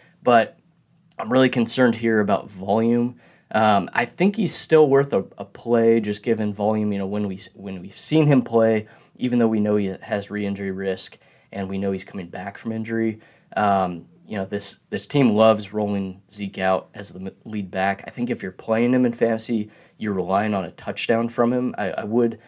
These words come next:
I wouldn't expect efficiency with his touches, um, you know, kind of like a ten to fifteen touch, forty, fifty yard game. Hopefully he gets a touchdown. For me personally, he,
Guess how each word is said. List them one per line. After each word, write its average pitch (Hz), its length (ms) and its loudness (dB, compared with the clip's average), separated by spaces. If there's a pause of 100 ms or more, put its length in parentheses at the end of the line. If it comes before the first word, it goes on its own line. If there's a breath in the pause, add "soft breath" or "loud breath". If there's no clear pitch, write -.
(320 soft breath)
I 95 60 0
wouldn't 127 260 4
expect - 720 -2 (160)
efficiency 110 640 -2
with 107 160 -2
his 98 160 -4
touches, 101 640 -4 (400 soft breath)
um, 90 460 -2
you 104 80 -6
know, 92 80 -4
kind 104 200 -4
of 95 60 -2
like 98 160 -4
a 92 300 -2 (100)
ten 104 320 0
to 98 80 -6
fifteen 104 400 -6
touch, - 560 -4 (140)
forty, 98 540 -2 (200)
fifty 101 240 -4
yard 95 300 0
game. 98 400 -4 (320 soft breath)
Hopefully 104 380 0
he 104 120 -2
gets 101 240 -2
a 98 40 -10
touchdown. 98 580 -6 (580 soft breath)
For - 140 -2
me 139 140 6
personally, 139 340 2
he, 120 180 0